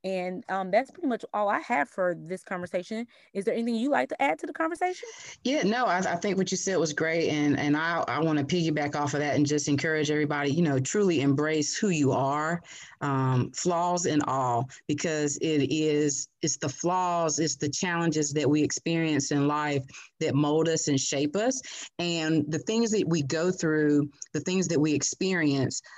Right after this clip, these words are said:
Speaker 2: allow us to learn from them. And so that we can then take what we've learned, you know, and help somebody else. I always go back to that, you know, um, I, you know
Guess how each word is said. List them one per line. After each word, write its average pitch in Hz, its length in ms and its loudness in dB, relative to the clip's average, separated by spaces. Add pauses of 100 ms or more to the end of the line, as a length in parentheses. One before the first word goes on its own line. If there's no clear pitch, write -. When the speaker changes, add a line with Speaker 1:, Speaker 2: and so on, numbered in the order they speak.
(140)
Speaker 2:
allow 160 480 0
us 160 240 -2
to 151 180 -2
learn 151 340 2
from 220 280 2
them. 247 360 4 (360)
And 180 200 2
so 165 540 2
that 151 220 2
we 160 220 2
can 156 220 2
then 190 260 0
take 170 300 0
what 170 140 2
we've 143 200 2
learned, 156 600 0 (840)
you 170 140 4
know, 143 400 2 (340)
and 160 320 0
help 175 300 -2
somebody 151 640 0
else. 131 340 -2 (300)
I 196 220 0
always 320 280 2
go 175 140 0
back 156 300 -2
to 151 80 2
that, 131 240 2
you 175 100 2
know, 151 320 2
um, 147 400 2
I, 165 160 -4 (260)
you 175 180 2
know 139 240 0